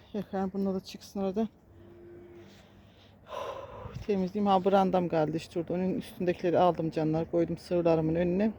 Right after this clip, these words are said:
Çayırdı yani. Başka pislik bir şey yoktu üstünde. Ee, sadece çayırın bacılarından dökülen kırıntılar vardı. Onları koydum sığırların önüne.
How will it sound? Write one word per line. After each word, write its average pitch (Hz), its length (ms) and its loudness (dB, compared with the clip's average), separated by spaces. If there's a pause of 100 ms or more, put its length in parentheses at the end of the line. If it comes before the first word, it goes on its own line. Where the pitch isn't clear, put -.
(540)
Çayırdı 180 400 4
yani. 135 240 2
Başka 147 240 -4
pislik - 320 -14
bir - 60 -20
şey 160 120 -4
yoktu 165 280 -2
üstünde. 180 420 -4 (1120)
Ee, 175 160 -4 (100)
sadece 180 400 -2
çayırın 175 380 2
bacılarından 170 680 2
dökülen 175 380 -4 (100)
kırıntılar 180 460 -2
vardı. 170 300 -2
Onları 175 280 -2
koydum 180 320 -6
sığırların 165 380 -4
önüne. 180 320 -2